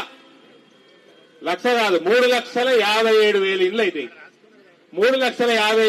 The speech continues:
ఏడు వేల ఇండ్లు అయితే నూట పంతొమ్మిది నియోజకవర్గాలు. అట్లా చేసి మళ్ళా మనందరు నమ్మాలి కదా. మనం ఎట్లయితే యువతకు అందరికి, మీ అందరికి మూడు వేల పదహారు ఇస్తుండు కదా, పదహారు రూపాయలు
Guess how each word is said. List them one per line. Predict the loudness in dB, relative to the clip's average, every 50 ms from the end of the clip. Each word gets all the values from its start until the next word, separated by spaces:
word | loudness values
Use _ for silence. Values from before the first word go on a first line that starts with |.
| 2 2
ఏడు | 2 2 0 0
వేల | 0 0 0 -2 -4 -4
ఇండ్లు | -2 -2 -2
అయితే | 0 0 0 -2 -2
నూట | -4 -4 -6 -6 -4 -4
పంతొమ్మిది | -4 -2 -2 -2 -2 -2 -4 -2
నియోజకవర్గాలు. | -2 -4 -4 -4 -6 -8 -8 -8 -10 -12 -18 -20 -20 _ _ _ _ _ _ _ _ _ _ _ _ _ _ _ -10
అట్లా | -4 -2 0 2 2
చేసి | 2 2 0 0 0 0 0 2 2 0 -2 -6 -12 -20 _ _ _ _ -6 -4
మళ్ళా | -2 0 2 0 0 -2 -4 -8 -16 -20 -12 -10
మనందరు | -8 -6 -6 -4 -2 -4 -2 -2 -4
నమ్మాలి | -4 -2 -2 0 0 0 0
కదా. | 0 -2 -2 -2
మనం | -4 -4 -6 -8 -10 -14 -20 -20 _ _ _ _ _ _ _ _ _ _ _ _ _ _ _ _ _ _ _ _ _ _ _ _ -6 -4 -4
ఎట్లయితే | -4 -4 -4 -4 -4 -2 -2 0 2 2
యువతకు | 0 0 0 -4 -6 -4 -6
అందరికి, | -6 -4 -4 -4 -4 -4
మీ | -4 -6 -4
అందరికి | -4 -6 -6 -6 -6 -6 -4
మూడు | -4 -4 -4
వేల | -4 -6 -6 -6
పదహారు | -4 -4 -4 -4 -4 -6
ఇస్తుండు | -10 -12 -10 -10 -10
కదా, | -10 -10 -12 -16 -20 _ _ _ _ _ _ _ -20 -20 -20 _ _ _ _ -6
పదహారు | -4 -2 -2 0 0 0
రూపాయలు | 0 0 0 2 2